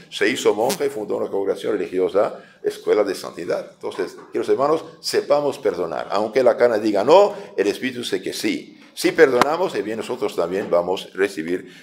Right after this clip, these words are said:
el perdón del Señor. En efecto, ¿qué mayor testimonio podemos dar a Dios de nuestra obediencia y de nuestro amor que perdonar a los enemigos y amarlos como Él manda?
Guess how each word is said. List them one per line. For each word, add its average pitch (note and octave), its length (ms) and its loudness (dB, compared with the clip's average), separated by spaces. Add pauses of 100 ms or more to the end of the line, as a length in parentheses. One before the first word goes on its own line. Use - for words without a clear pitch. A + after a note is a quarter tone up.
el G#2 200 2
perdón F2+ 480 2
del E2+ 360 0
Señor. D#2+ 560 -6 (680)
En A#2 120 0
efecto, A2+ 500 4 (220)
¿qué G#3 200 10
mayor F#3+ 600 10
testimonio D#3 640 4
podemos D3+ 360 4
dar D3+ 140 8
a C3+ 80 12
Dios D#3 300 6
de C3+ 100 2
nuestra C#3 360 4
obediencia F3+ 840 6 (240)
y G2 60 0
de A#2 120 4
nuestro D3 280 2
amor E3+ 380 8
que G#3+ 140 4
perdonar C#3+ 920 4 (220)
a G2+ 60 2
los G#2 200 2
enemigos E3+ 560 4
y A2+ 100 0
amarlos D#3 400 2
como G#2+ 200 2
Él C#3 100 4
manda? G#3+ 420 4